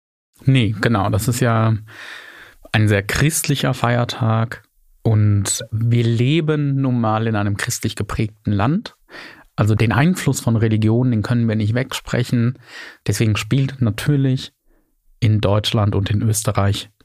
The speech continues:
auch in der Schweiz, Weihnachten eine besondere Rolle, aber bringt eben auch besondere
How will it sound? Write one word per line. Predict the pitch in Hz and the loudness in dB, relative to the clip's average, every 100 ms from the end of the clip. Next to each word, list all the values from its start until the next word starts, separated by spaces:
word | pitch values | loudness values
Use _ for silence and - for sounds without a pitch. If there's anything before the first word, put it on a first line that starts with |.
| - - | -8 -2
auch | 92 | 0
in | 95 | 0
der | |
Schweiz, | - - 101 - _ | -2 -2 -2 -4 _
Weihnachten | 107 104 120 107 107 | 2 2 2 0 -4
eine | 104 101 | 0 0
besondere | 107 113 113 110 104 101 | 2 2 2 2 2 2
Rolle, | 107 135 160 185 - | 2 2 0 -2 -2
aber | 123 131 131 127 131 - - _ | 0 2 2 0 -2 -10 -20 _
bringt | - 120 135 131 | -2 2 2 0
eben | 120 117 | 0 2
auch | 110 107 | 0 0
besondere | 110 110 120 117 110 110 | 0 0 0 0 0 0